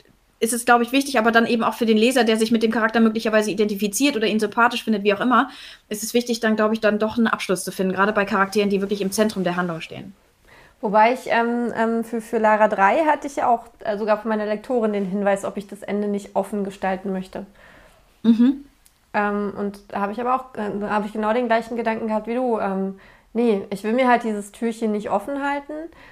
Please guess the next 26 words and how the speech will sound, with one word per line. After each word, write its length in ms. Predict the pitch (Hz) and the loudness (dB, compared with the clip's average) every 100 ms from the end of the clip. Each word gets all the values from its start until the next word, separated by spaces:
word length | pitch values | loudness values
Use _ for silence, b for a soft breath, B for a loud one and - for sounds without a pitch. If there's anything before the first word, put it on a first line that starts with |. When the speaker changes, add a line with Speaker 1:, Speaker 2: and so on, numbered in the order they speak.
| b b | b b
Speaker 2:
Äh, 160 | - 208 | -8 -6
ich 120 | 208 | -2
will 100 | 220 | 0
auch 100 | 233 | 0
das 200 | 233 208 | -2 -10
Türchen 340 | - 247 254 208 | -2 -2 0 -2
im 100 | 202 | 0
Kopf 260 | - 220 | -2 -2
für 80 | - | -4
den 180 | 202 190 | -2 0
Leser 240 | 190 247 | 2 2
nicht 220 | 247 214 208 | 0 -2 -6
offen 340 | 196 208 190 | -8 -6 -4
halten, 300 | 190 190 226 | -2 -2 -4
so 60 | 220 | -4
nach 160 | 202 196 | -6 -6
dem 180 | 202 | -6
Motto, 300 | 190 196 202 | -6 -4 -6
ähm, 500 | 196 202 190 190 196 202 | -6 -4 -4 -2 -4 -4
„Ja, 100 | 175 | -6
da 80 | 180 | -6
kommt 260 | 185 202 | -4 -2
ja 100 | 277 | 0
noch 100 | 262 | 0
mal 160 | 269 277 | -2 -2
was.“ 160 | 294 | -4